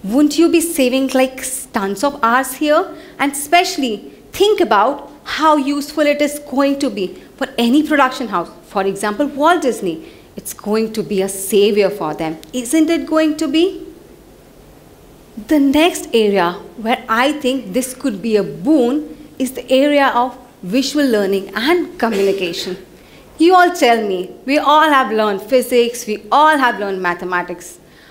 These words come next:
How cool it would have been if I could learn Newton's law using comic strip, or the most complex al-, algebra algorithm being given me as a comic strip and my teacher says, "Go and read this."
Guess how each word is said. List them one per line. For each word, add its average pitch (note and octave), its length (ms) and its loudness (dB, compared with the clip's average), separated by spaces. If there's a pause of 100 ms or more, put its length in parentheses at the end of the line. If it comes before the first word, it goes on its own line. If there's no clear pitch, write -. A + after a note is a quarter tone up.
(220)
How C#4+ 540 2 (100)
cool D#4 180 2
it D#4+ 140 -2
would D4+ 100 -2
have D4 400 0
been A#3+ 400 -4 (260)
if F4 380 0
I C#4 340 0 (140)
could E4 340 0 (320)
learn C#4+ 600 4
Newton's A3+ 460 -4
law B3 180 4
using B3 480 -2
comic C#4 380 0
strip, - 540 -2 (580)
or B3+ 120 2
the C#4 140 0
most C4+ 580 2
complex C#4+ 460 0
al-, A#3 260 0 (140)
algebra C#4 460 0
algorithm C4 720 0 (260)
being D#4 160 4
given D4+ 300 2
me D4+ 80 4
as D4 100 0
a C#4+ 60 -6
comic C#4 340 -2
strip C#4+ 260 -4
and C4 140 0
my B3+ 60 -2
teacher C4 260 -4
says, A#3 280 0 (300)
"Go D4 220 2
and D#4+ 240 2
read D#4 320 0
this." F#4 480 0